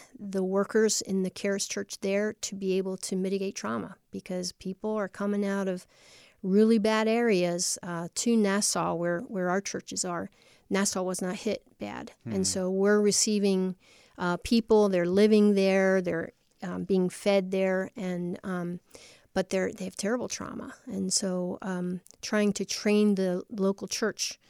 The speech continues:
Speaker 1: to, to mitigate trauma, because we come in and we go out, our teams come in, our teams leave, but the church stays there long term. And, um, yeah, so that's in a nutshell what we're trying to do in crisis response.
Speaker 2: Hmm.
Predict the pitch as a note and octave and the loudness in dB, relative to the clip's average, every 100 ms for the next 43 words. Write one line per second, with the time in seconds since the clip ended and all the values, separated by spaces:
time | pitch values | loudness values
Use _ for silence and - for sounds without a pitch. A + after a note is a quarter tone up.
0 | _ _ - - F#3 F3+ G3 - F3+ G3 | _ _ -10 -4 -2 -2 -4 0 2 4
1 | F#3+ F#3 - F#3+ F#3 E3+ G3 - - F3 | 4 2 -4 -4 -4 -6 -10 -10 -6 -4
2 | G#3+ C4 D#4 C#4 B3+ B3+ B3 - F#3 G#3 | -2 -2 0 4 6 4 2 -2 -2 0
3 | A#3 G3+ F#3 - G3+ G3+ C4 B3+ - G#3 | 2 2 0 -2 -4 -2 0 0 0 0
4 | F#3+ F#3 F3+ F#3+ - G#3 G3+ G3 G3 E3+ | 0 0 -4 -6 -4 -2 -2 -4 -4 -6
5 | F#3 - - _ - F#3 _ F3+ - - | -10 -16 -20 _ -8 -8 _ -12 -6 -2
6 | G3+ - - - F#3 F3+ F#3 - F2 - | -2 0 -2 -2 -4 -2 -2 -4 -6 -10
7 | - - F3+ F3 - F3+ F3+ F3+ F#3 - | -12 -10 -8 -8 -10 -10 -10 -10 -12 -16
8 | - - - _ - F3 E3+ E3 E3 - | -20 -20 -20 _ -8 -6 -6 -8 -10 -2
9 | B3+ F3 - - - F#3+ G3+ - - - | 0 0 -4 -4 -2 0 0 0 -2 0
10 | A#3 A3 G3+ - - F#3 G3 F#3+ G3+ F3+ | 4 6 6 2 -2 -4 -4 -6 -4 -6
11 | F3 _ _ _ _ - G3 F3 - F3+ | -6 _ _ _ _ -8 -6 -6 -4 -2
12 | F3 - G3 - G#3 - - - F#3+ B3+ | -4 -4 -4 -2 -2 -4 -6 -6 -8 -6
13 | - A2+ G2 | -6 -6 -10